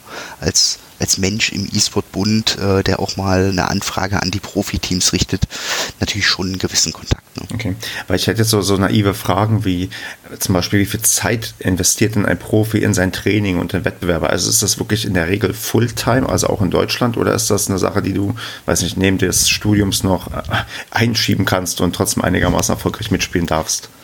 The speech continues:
Speaker 1: Also ein, ein echter Profi, ähm, macht das Vollzeit.
Speaker 2: Mhm.
Speaker 1: Davon gibt's aber in Deutschland nicht besonders viele, muss man halt auch dazu sagen.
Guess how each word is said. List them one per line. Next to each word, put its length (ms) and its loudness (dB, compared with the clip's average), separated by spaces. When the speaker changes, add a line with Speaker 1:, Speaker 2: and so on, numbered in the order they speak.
Speaker 1:
Also 140 2
ein, 260 0
ein 120 -2
echter 380 2
Profi, 540 -2
ähm, 300 -2
macht 240 -2
das 100 2
Vollzeit. 640 -2
Speaker 2:
Mhm. 140 0
Speaker 1:
Davon 180 0
gibt's 300 0
aber 200 0
in 120 -6
Deutschland 400 -2
nicht 200 -2
besonders 380 0
viele, 260 2
muss 200 -4
man 80 0
halt 160 -2
auch 160 -4
dazu 360 0
sagen. 400 0